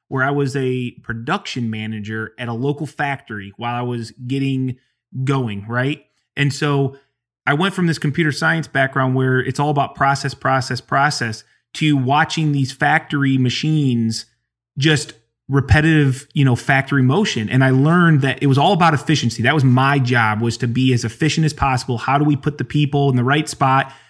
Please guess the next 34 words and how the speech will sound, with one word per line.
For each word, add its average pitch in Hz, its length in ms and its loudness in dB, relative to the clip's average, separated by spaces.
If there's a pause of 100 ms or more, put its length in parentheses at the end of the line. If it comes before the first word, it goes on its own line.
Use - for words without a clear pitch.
How 143 160 0
do 147 60 2
we 147 100 4
run 139 380 4
the 135 60 2
right 139 300 -2
products 139 480 -2
on 127 80 -4
the 120 80 -4
right 139 240 -4
machines? 127 460 -4
All 170 240 -2
this 160 160 -4
different 131 300 -8
stuff. 127 440 -6 (480)
And, 139 420 2 (480)
and 135 80 0
that's 151 160 0
how 151 140 2
I 147 80 4
run 139 240 2
my 120 100 2
business. 117 520 -2
You 117 60 0
know, 120 100 2
I 127 100 2
always 135 240 0
think, 135 200 -4
"How 135 180 -2
can 143 180 -4
we 135 140 -2
cut - 360 -6
these 135 280 -2
boards 123 540 -2